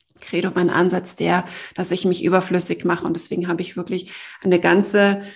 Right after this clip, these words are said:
Palette an Methoden erstellt und habe sogar teilweise auch, ähm, eigene Methoden zusammen verschmelzen lassen zu einer, die so effektiv ist, wirklich Schatten aufzuarbeiten. Und das ist dann ein Mindset Clearing Workshop.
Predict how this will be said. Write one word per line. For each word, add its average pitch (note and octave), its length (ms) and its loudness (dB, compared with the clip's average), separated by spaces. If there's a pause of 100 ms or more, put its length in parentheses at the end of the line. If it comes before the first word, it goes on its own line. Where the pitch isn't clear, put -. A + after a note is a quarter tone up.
(320)
Palette G3+ 440 6
an F#3+ 160 4
Methoden G#3+ 500 0
erstellt F#3+ 560 0
und F#3 360 -6
habe F#3+ 160 -4
sogar F#3 240 0
teilweise F#3+ 540 0
auch, F3+ 380 -2
ähm, F3 380 -2 (140)
eigene A3 340 6
Methoden G#3 800 0 (680)
zusammen F#3 460 2
verschmelzen G3 720 0
lassen G3+ 240 -2
zu - 240 -6
einer, G#3+ 460 2 (360)
die F#3+ 200 0
so A3 200 4
effektiv A#3+ 680 0
ist, G3 220 -6
wirklich G3 260 -2
Schatten G#3 320 -4
aufzuarbeiten. F3 960 0
Und F3 100 4
das F3 120 -4
ist E3+ 160 -10
dann F3 100 -2
ein E3+ 100 2
Mindset E3+ 400 0
Clearing A#3 380 -2
Workshop. G#3+ 560 -4